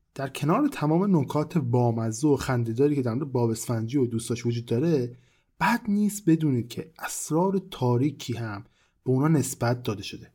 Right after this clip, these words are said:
مثلاً گفته می‌شه هر کدوم از شخصیت‌های باب اسفنجی نماد یکی از گناه‌های کبیرن. مثلاً اختاپوس نماد خشمه، خرچنگ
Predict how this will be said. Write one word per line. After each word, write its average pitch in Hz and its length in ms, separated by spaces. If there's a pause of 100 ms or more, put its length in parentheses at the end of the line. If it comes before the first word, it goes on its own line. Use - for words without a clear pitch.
(120)
مثلاً 123 280
گفته 123 260
می‌شه 113 340 (220)
هر 175 320
کدوم 190 240
از 170 120
شخصیت‌های 131 480
باب 131 160
اسفنجی 107 580 (320)
نماد 147 800
یکی 165 720
از 120 440
گناه‌های 127 580
کبیرن. 107 520 (360)
مثلاً 151 460 (280)
اختاپوس 143 520 (220)
نماد 127 460
خشمه، 131 580
خرچنگ 120 520